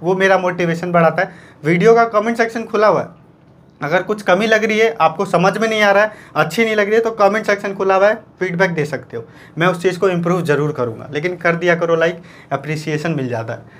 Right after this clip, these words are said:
इंडियन टीम की बात करते हैं, तो रोहित शर्मा, विराट कोहली, सूर्य कुमार यादव, हार्दिक पांड्या, जडेजा, अर्शदीप, कुलदीप और बुमराह, ये इंपॉर्टेंट प्लेयर है।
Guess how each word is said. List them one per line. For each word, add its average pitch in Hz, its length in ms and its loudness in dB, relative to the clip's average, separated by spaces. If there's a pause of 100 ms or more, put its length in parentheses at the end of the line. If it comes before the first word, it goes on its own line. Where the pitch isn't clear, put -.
(300)
इंडियन 233 260 2
टीम 233 160 -2
की 220 120 -2
बात 185 240 2
करते 127 280 -2
हैं, 113 140 -12 (240)
तो 196 80 2
रोहित 233 220 4
शर्मा, 240 280 0
विराट 202 320 2
कोहली, 208 200 -2
सूर्य 196 300 -2
कुमार 202 220 -2
यादव, 190 200 2
हार्दिक 170 340 2
पांड्या, 175 240 0
जडेजा, 185 400 2
अर्शदीप, 185 380 0
कुलदीप 208 420 -6
और 196 140 4
बुमराह, 139 440 -6
ये 180 120 2
इंपॉर्टेंट 135 460 -2
प्लेयर 117 200 -12
है। 117 80 -16